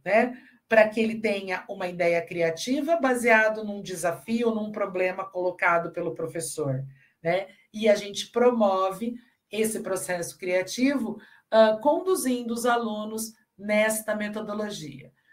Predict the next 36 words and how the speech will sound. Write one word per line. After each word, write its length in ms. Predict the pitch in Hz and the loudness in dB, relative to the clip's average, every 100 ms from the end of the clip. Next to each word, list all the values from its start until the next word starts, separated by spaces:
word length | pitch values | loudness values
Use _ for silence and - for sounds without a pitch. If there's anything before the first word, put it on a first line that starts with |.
| _ | _
né? 360 | 175 190 208 214 | -4 0 2 0
Lógico, 460 | 196 208 185 180 185 | 0 2 2 0 -6
aqui 160 | 208 | -6
a 60 | 196 | -8
gente 200 | 202 208 | -6 -6
tá 120 | 196 | -6
falando 300 | 190 190 190 | -6 -8 -10
um 80 | - | -8
pouquinho 460 | 196 - 247 254 | -10 -8 -4 -2
sobre 300 | 254 233 208 | 0 -2 -4
cada 340 | - 185 170 170 | -4 -2 0 -2
uma 180 | 165 165 | -2 -4
delas, 540 | 175 190 226 240 226 - - _ | 0 2 4 2 -2 -12 -20 _
mas 360 | 185 196 202 196 | -4 -2 -2 -2
eu 120 | 214 | -4
convido 440 | 226 220 214 214 | -2 -4 -6 -12
vocês 560 | 196 202 - 190 190 180 | -6 -6 -2 -4 -4 0
a 360 | 202 190 160 - _ _ _ 180 | 0 2 0 -6 _ _ _ -6
estudarem 680 | - 233 220 196 196 196 | -4 -2 2 6 6 2
um 80 | 190 | -8
pouco 240 | 196 190 | -10 -10
mais 320 | 180 170 180 175 | -4 -2 -2 -4
sobre 200 | 185 180 | -6 0
essa 240 | 180 175 175 | 0 0 -6
metodologia, 920 | 170 170 165 165 165 156 190 185 180 - _ _ | -8 -6 -2 0 0 -2 -4 -4 -4 -10 _ _
que 120 | 220 | 0
é 120 | 214 | 2
muito 540 | 208 202 220 233 254 | 0 0 2 4 4
interessante, 1040 | 226 208 180 165 - 170 180 214 208 - - - _ - | 0 -2 -4 -4 -4 -4 0 0 -2 -8 -10 -18 _ -4
com 200 | 214 208 | -2 -2
grandes 640 | 196 208 220 226 233 220 | 0 2 4 2 0 -2
ganhos 560 | 165 185 185 190 180 170 | 0 0 0 -4 -4 0
aí 240 | 170 185 | -2 -2
de 220 | 143 226 | -4 -2
processo 720 | 226 208 202 190 180 185 - | -2 -2 -2 0 0 0 -8
criativo, 640 | - 180 175 - 220 226 | -4 2 2 0 0 2